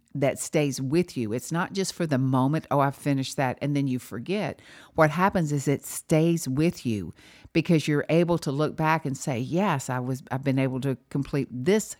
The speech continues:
great thing, and I've been able to complete that great thing." So it really,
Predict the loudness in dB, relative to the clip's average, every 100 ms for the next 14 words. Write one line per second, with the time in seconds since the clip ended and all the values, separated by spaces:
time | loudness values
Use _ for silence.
0 | _ -4 -4 -2 -2 -2 -6 -2 -2 0
1 | 0 2 0 -4 -6 -4 -4 -4 -8 -2
2 | -2 -2 -4 -6 -4 -6 -6 -10 -20 -20
3 | 2 6 6 6 2 0 -4 0 2 2
4 | 0 0 -2